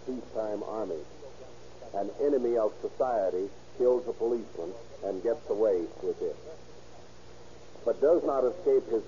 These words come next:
punishment forever. In the Canadian Northwest, the mounted police have built up a reputation respected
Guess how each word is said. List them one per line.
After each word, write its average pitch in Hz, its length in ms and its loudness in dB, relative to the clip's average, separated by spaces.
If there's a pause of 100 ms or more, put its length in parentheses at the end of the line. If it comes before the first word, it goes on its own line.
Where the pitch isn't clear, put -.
punishment 113 500 0 (220)
forever. 104 480 4 (1400)
In 113 160 2
the 113 60 2
Canadian 143 520 4
Northwest, 131 640 6 (680)
the 101 100 -2
mounted 117 420 2
police 107 320 0 (120)
have 98 160 0
built 135 200 6
up 131 200 4
a 113 80 4
reputation 117 840 2 (260)
respected 120 520 0